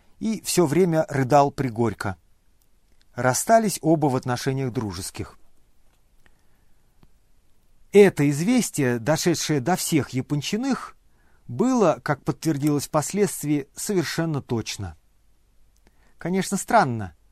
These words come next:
что такого рода известия могли так скоро доходить и узнаваться.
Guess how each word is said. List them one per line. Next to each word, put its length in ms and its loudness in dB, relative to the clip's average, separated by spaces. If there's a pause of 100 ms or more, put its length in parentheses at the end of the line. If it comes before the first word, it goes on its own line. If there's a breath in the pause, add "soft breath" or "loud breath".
(180)
что 200 -4
такого 420 0
рода 300 -2
известия 460 -4
могли 320 -2
так 280 0
скоро 400 -2
доходить 540 -4
и 40 -2
узнаваться. 720 -4